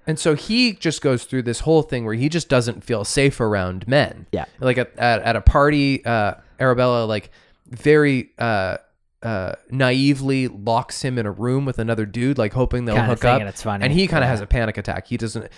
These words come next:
Speaker 1: this other guy was not a bad guy, but he did not wanna be locked in a room with them.
Speaker 2: Right.
Speaker 1: And so Kwame decides that he's gonna try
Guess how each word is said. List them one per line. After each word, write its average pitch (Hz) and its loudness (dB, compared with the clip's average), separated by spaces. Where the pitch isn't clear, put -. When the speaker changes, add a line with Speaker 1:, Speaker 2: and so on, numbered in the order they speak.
Speaker 1:
this 156 2
other 185 6
guy 165 8
was 135 4
not 135 4
a 113 2
bad 123 2
guy, 143 6
but 110 0
he 123 -6
did 113 -6
not 117 2
wanna 113 -2
be 107 -2
locked 104 -2
in 101 -6
a 95 -6
room 117 0
with 113 -6
them. 113 -2
Speaker 2:
Right. 92 -8
Speaker 1:
And 135 0
so 131 2
Kwame 165 2
decides 123 -2
that 113 -4
he's 139 0
gonna 143 -2
try 117 0